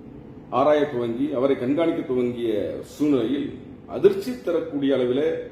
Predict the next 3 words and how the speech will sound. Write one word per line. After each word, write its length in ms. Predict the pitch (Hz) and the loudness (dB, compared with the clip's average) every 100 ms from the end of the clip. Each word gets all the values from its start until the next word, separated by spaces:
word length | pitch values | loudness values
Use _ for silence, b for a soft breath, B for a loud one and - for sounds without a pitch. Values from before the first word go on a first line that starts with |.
| - - - - - - - | -14 -18 -20 -20 -20 -8 0
அவருடைய 360 | 139 135 123 101 90 82 - - - - - - - - - - - - | 2 4 4 2 -2 -6 -10 -16 -20 -20 -20 -20 -20 -20 -20 -20 -20 -2
பின்னணி 280 | 175 202 180 131 | 0 2 4 2
இருக்கிறது. 360 | 123 - 87 | 0 -4 -8